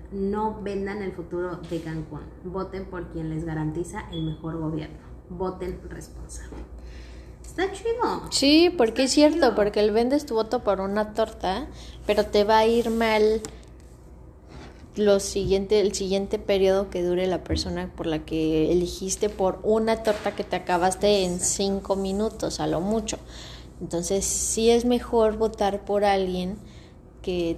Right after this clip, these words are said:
Speaker 2: te permita mejorar tu
Speaker 1: Votar
Speaker 2: calidad de vida.
Speaker 1: responsablemente. No te voy a decir por quién votar,
Speaker 2: No.
Speaker 1: pero vota.
Speaker 2: Sí.
Speaker 1: Vota.
Speaker 2: Y no es pelota.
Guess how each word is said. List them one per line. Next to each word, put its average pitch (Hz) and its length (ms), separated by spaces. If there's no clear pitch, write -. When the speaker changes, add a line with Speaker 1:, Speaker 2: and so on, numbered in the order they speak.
Speaker 2:
te 185 140
permita 233 720
mejorar 208 380
tu - 60
Speaker 1:
Votar 247 160
Speaker 2:
calidad 220 360
de 254 140
vida. 269 240
Speaker 1:
responsablemente. 240 440
No 269 180
te 339 120
voy 339 120
a - 40
decir 320 200
por 277 160
quién 285 160
votar, 277 300
Speaker 2:
No. 294 80
Speaker 1:
pero 190 380
vota. 233 340
Speaker 2:
Sí. 190 380
Speaker 1:
Vota. 208 300
Speaker 2:
Y 214 120
no 202 100
es 196 120
pelota. - 380